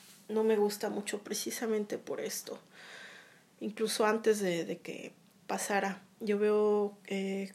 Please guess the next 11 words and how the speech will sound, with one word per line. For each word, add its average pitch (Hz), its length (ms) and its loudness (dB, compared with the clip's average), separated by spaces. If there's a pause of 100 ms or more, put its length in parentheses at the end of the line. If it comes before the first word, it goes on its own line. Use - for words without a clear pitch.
que 208 140 0
las 196 240 0
personas 220 640 0
estornudan 208 880 2
y 190 240 -4
no 190 180 0
se 185 380 -2
tapan 185 480 -4
la 190 80 -4
boca. - 460 -6
Entonces, - 800 -8